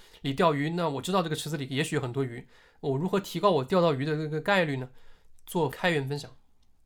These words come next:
做知识共享。这个逻辑是因为我需要让更多的人来参与到其中，他们才会意识到这里有鱼，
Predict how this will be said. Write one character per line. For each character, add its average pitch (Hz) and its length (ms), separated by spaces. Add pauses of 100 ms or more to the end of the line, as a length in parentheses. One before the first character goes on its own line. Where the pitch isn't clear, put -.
(160)
做 156 360
知 135 200
识 143 80
共 147 160
享。 - 140 (300)
这 208 120
个 196 80
逻 139 220
辑 175 140
是 170 140
因 185 160
为 160 120
我 147 240
需 190 240
要 185 220
让 170 280
更 170 300
多 165 160
的 170 80
人 120 400
来 127 120
参 180 360
与 165 60
到 156 100
其 - 260
中， 175 280 (320)
他 - 80
们 190 120
才 185 160
会 190 220
意 202 160
识 - 140
到 127 180
这 170 160
里 139 180
有 117 200
鱼， 113 320